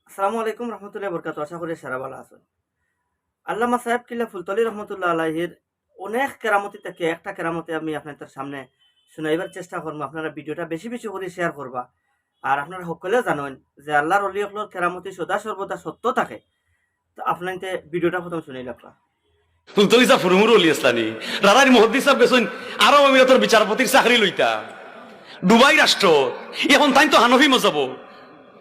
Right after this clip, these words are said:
Speaker 2: ইন্টারভিউ দিছেন হান্ড্রেডের উপরে হান্ড্রেড মার্ক, কিন্তু চাকরি দেয় না, দেয় না।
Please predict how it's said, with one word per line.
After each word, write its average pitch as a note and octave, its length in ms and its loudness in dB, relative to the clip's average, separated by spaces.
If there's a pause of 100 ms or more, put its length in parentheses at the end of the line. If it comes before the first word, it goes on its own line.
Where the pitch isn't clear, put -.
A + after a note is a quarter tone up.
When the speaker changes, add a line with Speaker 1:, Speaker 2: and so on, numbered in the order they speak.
(460)
Speaker 2:
ইন্টারভিউ E4+ 500 4
দিছেন C#4 260 2
হান্ড্রেডের B3+ 420 4
উপরে A3 180 4
হান্ড্রেড F3 280 2
মার্ক, C#3+ 180 2 (340)
কিন্তু E3 180 -2
চাকরি D3 240 4
দেয় B2+ 140 6
না, G#2 80 -2
দেয় D3+ 120 4
না। A2 120 -2